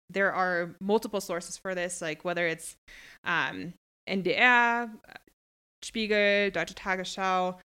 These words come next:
B B C. You can definitely <laughs> do some more research if you're interested or more invested into it. But they actually assumed the cost at the end of the day being around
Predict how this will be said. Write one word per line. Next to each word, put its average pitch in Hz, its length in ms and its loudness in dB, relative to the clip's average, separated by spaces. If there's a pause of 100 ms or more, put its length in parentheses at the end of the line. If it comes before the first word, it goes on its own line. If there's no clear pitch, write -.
(120)
B 208 120 0
B 202 120 0
C. 190 580 -4 (140)
You 202 120 -6
can 180 360 -4
definitely 190 460 0 (140)
<laughs> - 180 -20
do 220 100 -4
some 214 180 0
more 202 180 4
research 196 360 2
if 190 160 -8
you're 185 140 0
interested 190 480 -4
or 180 100 0
more 185 160 -2
invested 175 400 -4
into 196 300 -6
it. - 200 0 (300)
But - 380 4 (560)
they 202 240 8
actually 202 720 4
assumed 190 680 -2 (880)
the 185 120 0
cost 190 440 -2
at 185 140 -4
the 185 80 0
end 185 120 0
of 208 100 -2
the 220 60 -2
day 226 200 4
being 180 240 0
around 170 300 -2